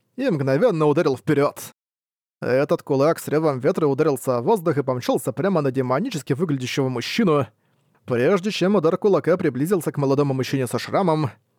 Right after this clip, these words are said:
раздался оглушающий хлопок, и внезапно в воздухе появилось намерение кулака. Выражение лица демонически выглядящего молодого мужчины не изменилось,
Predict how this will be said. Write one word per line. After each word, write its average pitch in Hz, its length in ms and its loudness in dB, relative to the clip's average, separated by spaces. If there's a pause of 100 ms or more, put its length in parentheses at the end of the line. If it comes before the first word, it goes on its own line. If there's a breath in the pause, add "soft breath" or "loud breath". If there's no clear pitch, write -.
(100)
раздался 139 580 -2
оглушающий 131 580 -2
хлопок, - 540 -2 (400)
и 123 120 -4
внезапно 143 580 0
в 120 60 -8
воздухе 156 420 0
появилось 165 440 0
намерение 147 420 2
кулака. 143 580 2 (720)
Выражение 123 560 0
лица 143 340 0
демонически 143 600 -2
выглядящего 190 600 -2
молодого 139 400 0
мужчины 143 380 0
не 135 120 -2
изменилось, 143 680 -2